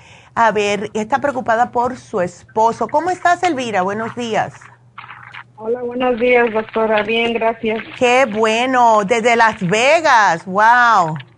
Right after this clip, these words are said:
Speaker 2: Sí, desde Las Vegas. Hace
Speaker 1: <laughs>
Speaker 2: demasiado frío.
Speaker 1: Sí, sí hace frío. Si aquí hace frío, imagínate en Las Vegas.
Speaker 2: No,
Speaker 1: Ay,
Speaker 2: acá
Speaker 1: no.
Speaker 2: hace demasiado frío.
Speaker 1: Demasiado. ¿Qué es lo que le pasa al señor? Cuéntame.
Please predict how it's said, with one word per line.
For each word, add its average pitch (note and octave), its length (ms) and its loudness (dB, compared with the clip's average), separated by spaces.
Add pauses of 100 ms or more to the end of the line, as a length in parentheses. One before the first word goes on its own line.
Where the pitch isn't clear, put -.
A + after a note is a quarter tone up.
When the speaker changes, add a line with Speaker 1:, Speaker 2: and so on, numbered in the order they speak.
(120)
Speaker 2:
Sí, A3+ 180 -4
desde A3+ 540 -4
Las G#3+ 220 -2
Vegas. A3+ 360 0
Hace F#3 240 -4
Speaker 1:
<laughs> - 20 -6
Speaker 2:
demasiado A3 600 -6
frío. A3+ 380 0 (400)
Speaker 1:
Sí, A3+ 420 -2
sí - 180 -4
hace A3+ 220 0
frío. A#3 320 -4
Si A#3+ 140 -2
aquí C4 160 -2
hace F4+ 220 0
frío, F4+ 200 -2
imagínate D4 400 -4
en C4 80 -2
Las A#3 180 -2 (140)
Vegas. - 560 -6 (680)
Speaker 2:
No, G#3+ 100 -10
Speaker 1:
Ay, B3 460 0
Speaker 2:
acá G#3 100 -4
Speaker 1:
no. A3 140 0
Speaker 2:
hace G#3 100 -6
demasiado G#3+ 720 -4
frío. G#3 340 -4
Speaker 1:
Demasiado. A#3 1160 0 (360)
¿Qué C#4+ 120 2
es F4+ 100 2
lo A4 120 2
que G#4 120 2
le E4 140 4
pasa E4 300 2
al F#4+ 100 0
señor? G3+ 580 0
Cuéntame. G#3 800 -2